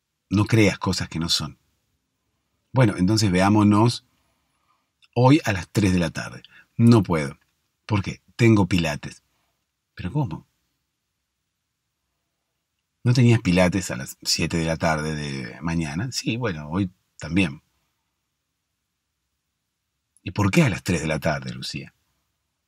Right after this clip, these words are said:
"Porque sí, porque la profesora <clears throat> tiene todo el día libre, entonces puede hacer una clase en cualquier momento".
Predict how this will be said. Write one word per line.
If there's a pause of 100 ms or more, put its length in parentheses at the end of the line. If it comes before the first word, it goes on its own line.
(640)
"Porque
sí,
porque (140)
la
profesora (220)
<clears throat>
tiene
todo
el
día
libre,
entonces
puede
hacer
una
clase (1400)
en
cualquier
momento".